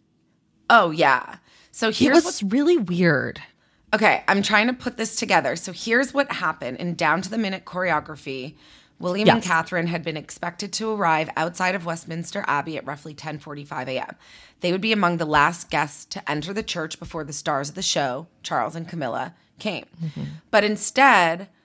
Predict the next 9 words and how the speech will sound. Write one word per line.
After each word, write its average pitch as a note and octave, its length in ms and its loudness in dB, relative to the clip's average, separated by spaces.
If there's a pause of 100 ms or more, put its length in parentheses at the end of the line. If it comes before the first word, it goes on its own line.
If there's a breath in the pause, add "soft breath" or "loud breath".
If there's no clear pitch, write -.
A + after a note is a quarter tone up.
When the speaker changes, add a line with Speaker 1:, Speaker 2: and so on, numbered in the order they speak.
(240)
Speaker 1:
Charles B3+ 400 4
and A#3+ 180 0
Camilla G#3 380 0
showed F3 460 2
up D#3+ 360 2 (760 soft breath)
in A3 200 6
the B3 60 2
Jubilee G3+ 420 -4
coach C#3+ 600 -4